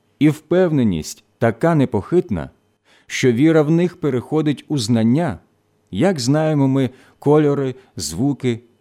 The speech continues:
і тому подібне. Глухі не чують звуків, не можуть насолоджуватись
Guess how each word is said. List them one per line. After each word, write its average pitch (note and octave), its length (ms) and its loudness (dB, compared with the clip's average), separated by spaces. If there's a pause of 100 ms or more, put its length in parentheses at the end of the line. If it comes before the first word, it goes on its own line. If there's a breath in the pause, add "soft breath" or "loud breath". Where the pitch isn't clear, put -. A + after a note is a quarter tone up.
(220)
і A2 100 -4
тому B2 280 -2
подібне. A#2 520 -4 (1700)
Глухі F3+ 800 0
не D3+ 240 0
чують G3 440 0
звуків, C#3+ 480 -2 (600)
не B2 200 2
можуть F#3+ 560 2
насолоджуватись C#3 1300 0